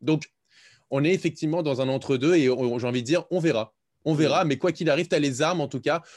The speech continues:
Speaker 1: pour pouvoir accrocher les playoffs.
Speaker 2: Ok, ok. Écoute, euh,
Speaker 1: C'est moins
Speaker 2: moi
Speaker 1: tranché, on va dire, c'est moins tranché. Mais
Speaker 2: Ouais.
Speaker 1: tu peux faire les deux.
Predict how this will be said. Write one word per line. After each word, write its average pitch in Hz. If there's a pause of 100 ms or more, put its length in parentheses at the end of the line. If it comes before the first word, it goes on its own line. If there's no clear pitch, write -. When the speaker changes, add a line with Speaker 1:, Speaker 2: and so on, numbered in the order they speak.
(160)
Speaker 1:
pour 156
pouvoir 156
accrocher 143
les 131
playoffs. 101 (380)
Speaker 2:
Ok, 131 (280)
ok. 127 (880)
Écoute, 143
euh, 113
Speaker 1:
C'est -
moins 185
Speaker 2:
moi -
Speaker 1:
tranché, 190
on 160
va 127
dire, 120
c'est -
moins 165
tranché. 127 (220)
Mais 143
Speaker 2:
Ouais. 190 (300)
Speaker 1:
tu 156
peux 202
faire 220
les 180
deux. 123